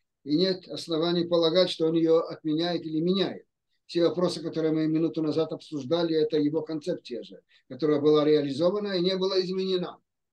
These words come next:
Наоборот, она была поддержана, э, предыдущим правительством или временем. Так что в этом отношении,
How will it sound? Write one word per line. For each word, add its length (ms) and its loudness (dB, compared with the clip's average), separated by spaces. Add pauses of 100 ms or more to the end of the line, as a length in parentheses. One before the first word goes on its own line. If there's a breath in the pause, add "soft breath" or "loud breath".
(520)
Наоборот, 520 2
она 160 0
была 220 2
поддержана, 720 0 (280)
э, 440 -2 (180)
предыдущим 720 2
правительством 640 -2
или 100 -6
временем. 400 -8
Так 160 -10
что 140 -4
в 40 -2
этом 200 -2
отношении, 640 -2